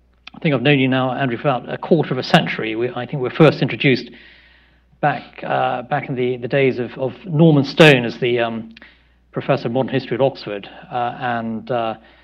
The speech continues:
uh, and Andrew, you've, you've been, without a doubt, I think, one of the most influential, uh, British historians of the modern era, uh,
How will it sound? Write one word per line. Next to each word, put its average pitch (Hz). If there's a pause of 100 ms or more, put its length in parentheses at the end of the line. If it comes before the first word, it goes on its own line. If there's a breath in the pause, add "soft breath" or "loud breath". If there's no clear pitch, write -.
(440 soft breath)
uh, 120
and 131
Andrew, 139
you've, 131
you've 151
been, 139
without 139
a 113
doubt, 143
I 120
think, 117
one 147
of 120
the 135
most 127
influential, 131 (720 soft breath)
uh, 131
British 131
historians 127 (500)
of 127
the 113
modern 127
era, 117 (840 soft breath)
uh, 127